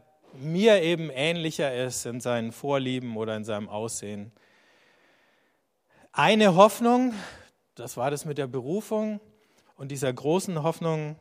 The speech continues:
die Gott uns gegeben hat für die ganze Welt. Und in dieser Hoffnung ist so viel Raum, dass wirklich jeder schräge Vogel noch Platz hat.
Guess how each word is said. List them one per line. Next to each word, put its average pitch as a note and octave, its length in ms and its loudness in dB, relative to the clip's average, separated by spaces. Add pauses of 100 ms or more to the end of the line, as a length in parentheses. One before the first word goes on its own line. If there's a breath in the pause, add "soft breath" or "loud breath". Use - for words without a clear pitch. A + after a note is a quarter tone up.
(460 soft breath)
die C3 80 -8
Gott C#3 200 -2
uns D3 180 -6
gegeben C#3+ 460 -4
hat D3 140 0
für - 160 -8
die A2+ 100 -6
ganze C#3+ 400 -2
Welt. D#3+ 360 0
Und C3+ 140 -10
in B2+ 140 -10
dieser D3 240 -2
Hoffnung D#3 260 -4
ist C3 160 -10
so D#3 120 -6
viel E3 160 -2
Raum, C#3 360 -2 (380 loud breath)
dass C3+ 180 -8
wirklich D3 300 -6
jeder D#3 240 0
schräge D3+ 340 0
Vogel E3+ 380 2
noch D#3 160 0
Platz - 280 0
hat. - 300 -8